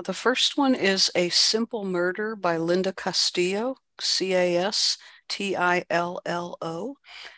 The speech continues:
and it's D B one oh nine five eight three. Probably a lot of you are familiar with her. She writes the Kate Burkholder mysteries.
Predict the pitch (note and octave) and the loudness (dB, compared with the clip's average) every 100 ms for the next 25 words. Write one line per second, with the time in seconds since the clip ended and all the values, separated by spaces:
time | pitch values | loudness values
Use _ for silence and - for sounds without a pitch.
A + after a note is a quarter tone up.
0 | _ E3+ E3 - E3 F#3+ F3 F#3 E3+ E3+ | _ -4 -2 -2 -2 -2 0 0 2 2
1 | F3 E3+ E3+ E3+ F3 F3 - F3 F3 F3 | 4 2 2 2 2 0 0 2 2 0
2 | F3 - E3+ D#3 G3+ A#3 - - - - | -4 -6 -6 -4 -4 -8 -14 -16 -16 -16
3 | - - A3+ A#3 G#3 F3+ F3 F3 E3+ E3 | -12 2 4 6 6 6 4 4 2 2
4 | - F3 F3 E3+ E3 - D#3 D#3+ F3 E3+ | -2 0 0 -2 -4 -4 -4 -4 -2 -2
5 | E3 - F3 - F3 F3 - E3 E3 - | 0 -2 -2 -2 0 -2 -2 -2 -2 -4
6 | A3 G#3+ G#3+ A3+ A3 - B3 A#3+ - | -4 -2 -2 0 0 0 -4 -4 -6